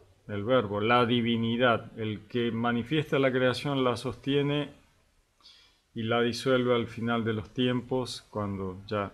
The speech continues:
Dios desmanifiesta, lo hace a través del verbo, Jesús. El que estuvo muerto y resucitó, bueno, justamente en su rol de la divinidad en la historia de salvación, muere y resucita, ¿eh?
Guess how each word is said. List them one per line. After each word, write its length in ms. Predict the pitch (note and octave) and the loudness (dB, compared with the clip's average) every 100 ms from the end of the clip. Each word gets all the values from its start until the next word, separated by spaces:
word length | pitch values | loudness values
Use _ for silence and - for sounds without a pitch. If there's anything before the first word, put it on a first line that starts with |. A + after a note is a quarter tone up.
| - G#2 | -12 -8
Dios 400 | G#2+ A2 A2 - B2 | -2 0 -2 -6 -4
desmanifiesta, 840 | B2+ A2+ A2+ G#2 G2+ C3 C3+ G3+ G3+ - - | -2 -2 -2 -4 -4 -4 -2 -4 -6 -14 -4
lo 220 | A2+ A2+ | 0 2
hace 200 | A2 - | 0 -2
a 100 | A#2 | -4
través 320 | A2+ G#2 G#2+ | -2 -2 0
del 160 | A2 G#2 | -2 -2
verbo, 300 | F#2+ F2 E2+ - _ _ | -4 -6 -14 -20 _ _
Jesús. 340 | A2 - - - - _ - _ _ _ - - _ _ _ | -10 -8 -12 -18 -20 _ -20 _ _ _ -20 -20 _ _ _
El 160 | C3+ C3 | 2 6
que 60 | |
estuvo 340 | C#3+ - G3 F#3 | 4 8 10 12
muerto 340 | G3 G#3+ F#3+ | 10 10 8
y 40 | |
resucitó, 560 | E3 D3 D3 D3 B2+ B2+ | 6 6 2 -2 2 4
bueno, 240 | B2 A#2 | 4 2
justamente 640 | A2+ D3 - C#3+ C#3 C3 A2 | 0 -4 -2 0 0 0 -2
en 80 | G2+ | -4
su 160 | - | -4
rol 420 | G#2+ B2+ C#3 C#3+ | 0 4 6 6
de 140 | C3+ C3 | 4 4
la 160 | B2+ | 6
divinidad 480 | B2 B2 B2+ B2+ C3+ | 4 4 2 4 4
en 60 | C3 | 4
la 60 | |
historia 320 | A#2+ C3+ B2+ C3 | 4 2 4 4
de 80 | |
salvación, 500 | A#2+ C3+ C3 B2+ D#3+ | 2 0 0 2 0
muere 720 | D3+ C#3+ D#3 D#3+ E3 E3 F#3 F#3+ - _ _ _ _ _ _ _ _ | 2 4 6 8 8 6 2 -2 -12 _ _ _ _ _ _ _ _
y 120 | B2+ | 0
resucita, 800 | B2+ B2 C3+ - A2+ - G2+ - - _ _ _ - | 2 6 6 4 -4 -6 -10 -12 -20 _ _ _ -6
¿eh? 240 | C#3 F#3 | -4 -4